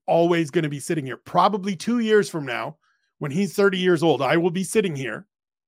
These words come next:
in front of all of this, in front of you, asking this same question. When he's won three and lost one and still sitting here going, "Can this guy take it, take the next step?" He's probably already answered the question.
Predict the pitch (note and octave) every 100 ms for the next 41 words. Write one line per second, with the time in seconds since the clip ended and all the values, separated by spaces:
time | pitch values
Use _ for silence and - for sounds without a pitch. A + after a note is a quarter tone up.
0 | _ _ _ - E3+ - F#3 F3 G3 F#3
1 | F#3+ F#3+ E3 D#3+ - - _ _ _ _
2 | _ _ _ _ _ - D3+ - E3+ G3
3 | F3 E3 C3 E3+ - _ _ _ _ _
4 | _ E3+ F3 - G3 F3 E3 - E3+ D#3+
5 | D#3 D#3 - - - _ _ _ _ _
6 | _ D#3 D#3+ C#3 F3 G3 F3+ - F3 F3
7 | D#3+ D3+ D#3 D#3+ - C#3+ D#3 D3 D3 C3+
8 | - _ _ _ _ _ _ - E3+ E3+
9 | - E3 D3+ D3 D3 D3 C#3+ _ - D3
10 | C#3+ D#3 C#3+ D3+ C#3+ C#3+ _ - F3+ F3+
11 | E3 D3 - - - _ _ _ _ _
12 | _ _ _ _ G#3+ G#3 - G#3 G3+ G#3
13 | G3 F#3 F3+ F3 F3 E3 E3+ D#3 - E3+
14 | -